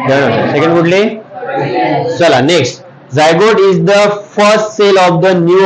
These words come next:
organism. न्यू organism basically आपण हे मेल बद्दल बघत आहे, म्हणजे आपण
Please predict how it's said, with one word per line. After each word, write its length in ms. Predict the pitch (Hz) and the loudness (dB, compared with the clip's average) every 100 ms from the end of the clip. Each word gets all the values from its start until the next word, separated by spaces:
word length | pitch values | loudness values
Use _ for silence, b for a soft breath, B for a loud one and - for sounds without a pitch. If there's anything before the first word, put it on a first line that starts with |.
| 170 | 2
organism. 400 | 165 165 160 147 | 2 2 2 0
न्यू 320 | 131 120 143 175 | 0 0 0 2
organism 540 | 170 165 165 156 127 | 2 2 0 0 0
basically 380 | 151 156 185 196 | -2 -2 -2 2
आपण 220 | 185 190 | 2 2
हे 100 | 190 | 0
मेल 260 | 190 190 202 | 2 2 2
बद्दल 280 | 190 175 151 | 2 0 0
बघत 240 | 127 120 | 0 0
आहे, 40 | |
म्हणजे 220 | 131 147 160 | -2 0 0
आपण 160 | 165 | 0